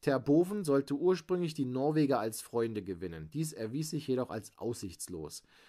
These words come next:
Ab Herbst neunzehnhundertvierzig begannen die deutsche Polizei und der S D mit Massenverhaftungen. Politiker, vor allem Kommunisten und Gewerkschaftler, Lehrer, Studenten, norwegische Polizisten,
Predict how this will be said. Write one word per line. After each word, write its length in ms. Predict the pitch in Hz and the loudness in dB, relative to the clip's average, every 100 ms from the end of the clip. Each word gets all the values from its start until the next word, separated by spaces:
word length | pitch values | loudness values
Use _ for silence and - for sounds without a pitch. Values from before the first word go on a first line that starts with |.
| - _ | -20 _
Ab 220 | 117 - | -8 -2
Herbst 320 | 139 165 165 | 2 2 0
neunzehnhundertvierzig 880 | 147 143 139 117 - 151 156 190 156 | -2 -2 -2 -4 0 0 -2 -8 -4
begannen 380 | 135 127 123 120 | -2 -2 -2 -4
die 120 | 101 | -4
deutsche 360 | 120 135 139 127 | -2 -2 -2 -6
Polizei 560 | 127 104 95 117 120 | -4 -4 -4 -4 -2
und 160 | 139 117 | -2 -4
der 120 | - | -6
S 220 | 101 - | -8 -6
D 220 | - 135 | -2 0
mit 160 | 131 101 | 0 -2
Massenverhaftungen. 1080 | 107 117 110 92 95 90 - - 78 64 - _ | -6 -8 -10 -10 -8 -8 -10 -12 -12 -14 -20 _
Politiker, 580 | - 143 175 202 202 196 | 2 4 4 0 0 -2
vor 220 | - 135 | -2 -4
allem 180 | 110 120 | -4 -8
Kommunisten 580 | - 117 127 156 - 120 | -6 -6 -4 -4 -6 -8
und 100 | 104 | -6
Gewerkschaftler, 840 | 107 117 156 - 90 - 120 156 156 - - - - | -4 -2 -2 -4 -10 -6 -4 -4 -6 -20 -20 -14 -2
Lehrer, 520 | 120 156 165 190 190 | 2 4 4 0 -2
Studenten, 680 | - 131 120 143 151 175 175 | -4 -2 -2 -4 -6 -12 -6
norwegische 640 | 135 147 160 156 143 - | 0 0 2 2 0 -4
Polizisten, 800 | 131 139 117 - 160 156 - 180 | -2 -2 -2 -4 -4 -4 -8 -10